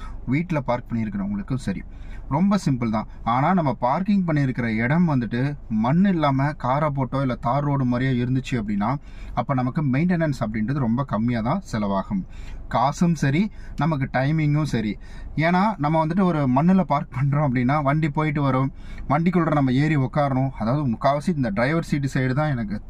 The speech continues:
பயங்கர தலைவலியா இருக்கும். நான் வண்டி எடுக்கக்குள்ள செருப்பை வெளியில கழட்டிட்டு, அதுக்கப்புறம் உள்ள வந்து, அதுக்கப்புறம் வண்டி எடுத்து,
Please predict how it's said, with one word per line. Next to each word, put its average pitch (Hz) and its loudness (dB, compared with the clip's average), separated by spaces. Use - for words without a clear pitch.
பயங்கர 143 0
தலைவலியா 120 0
இருக்கும். 110 -4
நான் 151 4
வண்டி 170 4
எடுக்கக்குள்ள 160 0
செருப்பை 147 0
வெளியில 139 2
கழட்டிட்டு, 170 0
அதுக்கப்புறம் 131 0
உள்ள 151 2
வந்து, 175 2
அதுக்கப்புறம் 147 0
வண்டி 165 2
எடுத்து, 156 0